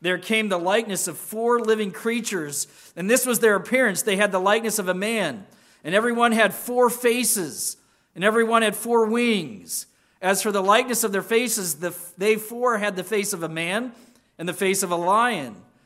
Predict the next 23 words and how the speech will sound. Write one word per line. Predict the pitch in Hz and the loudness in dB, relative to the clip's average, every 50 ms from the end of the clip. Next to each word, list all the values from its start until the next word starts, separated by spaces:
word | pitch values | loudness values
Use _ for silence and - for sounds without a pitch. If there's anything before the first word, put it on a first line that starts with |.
| _ _ - | _ _ -4
on | 170 170 170 | -4 -2 -2
the | 170 | 0
right | 160 165 170 180 170 | 2 2 2 2 0
side, | - - 180 190 220 254 247 | -2 -2 -2 0 0 0 0
and | 208 185 | 0 -2
they | 180 180 | -2 -2
had | 185 170 165 - - - _ _ _ _ _ _ | -2 -2 -4 -6 -14 -20 _ _ _ _ _ _
four, | _ - - 208 220 226 233 202 | _ -10 -4 2 2 2 4 2
and, | 190 180 170 156 156 - | 0 -2 -2 -4 -10 -10
and | 156 156 | -8 -4
they | 165 185 190 | -2 -2 -2
four | 185 185 - 196 190 208 220 214 | -2 -4 -6 -4 -2 0 0 0
had | 196 196 185 175 - | 0 -2 -4 -4 -6
fa-, | - - 202 190 185 | -8 -6 -6 -6 -6
the | 160 156 147 | -6 -10 -8
face | - 196 190 185 185 | -6 -4 -2 -2 -4
of | 180 160 | -4 -6
an | 160 151 151 | -8 -8 -6
ox | - 160 175 196 233 269 269 - - - - - _ _ _ _ _ _ _ - | -6 -4 -4 -4 -6 -8 -8 -8 -6 -6 -6 -8 _ _ _ _ _ _ _ -12
on | 165 151 | -8 -8
the | 151 151 | -6 -2
left | 165 185 202 190 | 0 0 0 0
side. | - - 202 180 180 180 180 185 180 | 0 -2 0 -2 -2 -2 -2 -4 -4